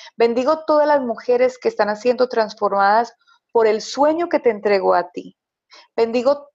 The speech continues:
todo lo que en estos momentos esas mujeres estarán viendo,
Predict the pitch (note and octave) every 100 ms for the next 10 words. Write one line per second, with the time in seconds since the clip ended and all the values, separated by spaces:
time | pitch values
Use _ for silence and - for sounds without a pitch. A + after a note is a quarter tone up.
0 | - D#4 E4+ B3 F#3+ - _ _ A3+ A#3
1 | - B3 B3 C#4 - E4 E4 C#4+ A#3+ G3+
2 | F#3+ F#3+ G3 - _ _ - C4 E4 D#4
3 | C#4 - G#3 F#3+ - - A3 A#3 G#3+ A3+
4 | C4 C4 A#3 F#3+ F#3 G3+